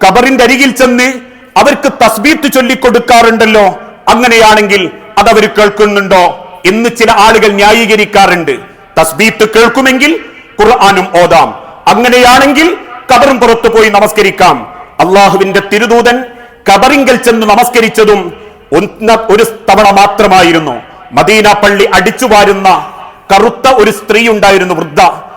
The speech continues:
ആഴ്ചകളോളം മദീന പള്ളി വൃത്തിയാക്കും. പെട്ടെന്ന് കുറച്ച് ദിവസങ്ങൾക്കിടയിൽ ആ സ്ത്രീയുടെ സാന്നിധ്യം തിരുദൂതന് കാണാൻ പറ്റാതായപ്പോ സഹാബാക്കളോട് ചോദിച്ചു, "സഹാബത്തെ,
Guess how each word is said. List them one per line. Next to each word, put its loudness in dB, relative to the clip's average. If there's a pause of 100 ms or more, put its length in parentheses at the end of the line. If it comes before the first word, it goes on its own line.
(280)
ആഴ്ചകളോളം 2
മദീന 0
പള്ളി 0
വൃത്തിയാക്കും. -2 (420)
പെട്ടെന്ന് -2
കുറച്ച് 0
ദിവസങ്ങൾക്കിടയിൽ 0 (420)
ആ 4
സ്ത്രീയുടെ 0
സാന്നിധ്യം 0
തിരുദൂതന് 0 (100)
കാണാൻ 2
പറ്റാതായപ്പോ 2 (380)
സഹാബാക്കളോട് 2
ചോദിച്ചു, 0
"സഹാബത്തെ, 0